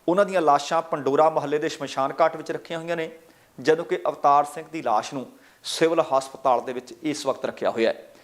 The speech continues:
ਉਹਨਾਂ ਦੱਸਿਆ ਕਿ ਅਵਤਾਰ ਸਿੰਘ ਦੇ ਰਿਸ਼ਤੇਦਾਰ ਵਿਦੇਸ਼ ਗਏ ਹੋਏ ਨੇ, ਇਸ ਕਰਕੇ ਤਿੰਨੇ ਹੀ ਲਾਸ਼ਾਂ ਦਾ ਪੋਸਟਮਾਰਟਮ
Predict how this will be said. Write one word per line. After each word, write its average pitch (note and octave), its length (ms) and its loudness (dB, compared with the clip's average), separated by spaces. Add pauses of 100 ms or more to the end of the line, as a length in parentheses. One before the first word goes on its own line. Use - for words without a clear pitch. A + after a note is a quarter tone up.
(240)
ਉਹਨਾਂ A3 200 4
ਦੱਸਿਆ F3 300 2
ਕਿ - 240 -2
ਅਵਤਾਰ D3+ 340 4
ਸਿੰਘ F3 220 -14
ਦੇ F3 120 -4
ਰਿਸ਼ਤੇਦਾਰ D3 480 -2
ਵਿਦੇਸ਼ C3 440 -4
ਗਏ C3 140 2
ਹੋਏ C#3 160 2
ਨੇ, D3+ 140 -6 (500)
ਇਸ E3+ 160 2
ਕਰਕੇ D#3+ 400 0
ਤਿੰਨੇ D#3+ 420 -8
ਹੀ F3 60 -6
ਲਾਸ਼ਾਂ C#3 400 0
ਦਾ C#3+ 100 2
ਪੋਸਟਮਾਰਟਮ D3 920 0